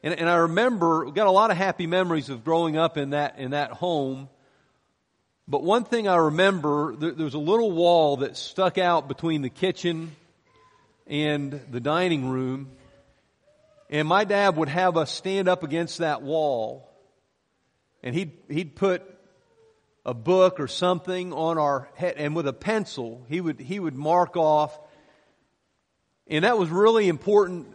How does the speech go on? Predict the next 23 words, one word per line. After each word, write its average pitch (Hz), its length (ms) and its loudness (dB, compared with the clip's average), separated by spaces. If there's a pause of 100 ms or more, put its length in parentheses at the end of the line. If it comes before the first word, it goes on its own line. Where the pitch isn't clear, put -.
(140)
to 151 80 -8
me 165 600 0 (160)
and 151 220 -4
to 151 80 -10
my 160 140 2
brother 165 260 2
Mike, 160 560 2
because 135 380 -2
we 175 120 -2
were 190 100 -4
both 156 280 0
basketball 151 640 2
players 156 380 -2
and 151 80 -4
we 220 80 -2
wanted 185 240 -2
to 127 80 -10
be, 127 320 -6
we 151 120 -8
wanted 175 240 -4
to 135 60 -8
be 131 140 -6
taller. 160 480 0